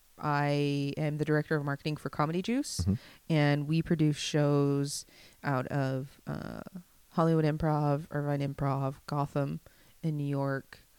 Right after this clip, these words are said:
Speaker 1: uh, Governors in Long Island. We go up and we do Parlor Live in Seattle and, and all over the place,
Speaker 2: Yeah.
Speaker 1: uh, for these shows. And so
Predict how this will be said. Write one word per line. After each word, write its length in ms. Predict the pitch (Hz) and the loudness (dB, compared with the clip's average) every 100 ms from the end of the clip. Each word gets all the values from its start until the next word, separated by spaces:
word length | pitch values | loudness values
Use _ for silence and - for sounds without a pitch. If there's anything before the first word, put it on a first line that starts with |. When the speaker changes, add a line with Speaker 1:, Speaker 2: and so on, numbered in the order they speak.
| _ _ _ | _ _ _
Speaker 1:
uh, 240 | 143 131 131 | -6 -4 2
Governors 480 | 160 151 143 143 | 4 4 2 0
in 100 | 139 | -2
Long 220 | 139 139 165 | -4 -2 2
Island. 560 | 180 175 165 160 160 - - - - | 4 4 4 2 -2 -10 -20 -14 -8
We 100 | 156 | -4
go 200 | 147 143 | 0 2
up 160 | 139 151 | 2 0
and 80 | |
we 60 | 143 | -2
do 140 | 139 | 0
Parlor 320 | 135 151 139 139 | -2 -2 0 4
Live 500 | 143 147 135 151 - - _ - | 6 6 6 2 -6 -20 _ -4
in 420 | 143 135 139 139 - | -2 0 -2 -4 -6
Seattle 520 | - 156 180 170 156 | 0 4 6 6 6
and, 280 | 143 139 - | 2 -2 -4
and 280 | 139 131 - _ _ - | -6 -6 -10 _ _ 2
all 180 | 185 165 | 6 6
over 160 | 165 | 4
the 80 | 156 | 2
place, 400 | - 131 135 - | 2 0 0 0
Speaker 2:
Yeah. 120 | 95 90 | 2 4
Speaker 1:
uh, 400 | 147 135 80 - - | 2 2 0 -2 -4
for 180 | - 156 | -2 0
these 140 | 139 | 0
shows. 440 | - 165 143 143 | 4 6 6 2
And 140 | 143 143 | -2 -4
so 380 | - 139 139 | -2 -2 -2